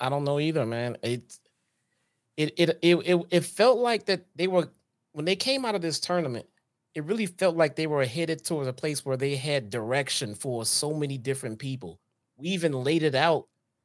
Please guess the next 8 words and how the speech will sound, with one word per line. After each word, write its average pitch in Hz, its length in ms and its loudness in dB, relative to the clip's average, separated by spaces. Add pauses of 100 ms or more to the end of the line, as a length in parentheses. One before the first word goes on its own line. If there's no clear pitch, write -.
for 123 220 0
everyone 135 460 0
here 135 380 2 (360)
about 123 320 0
how, 143 520 2 (240)
how 220 320 4
it 156 120 2
looked, 160 380 -2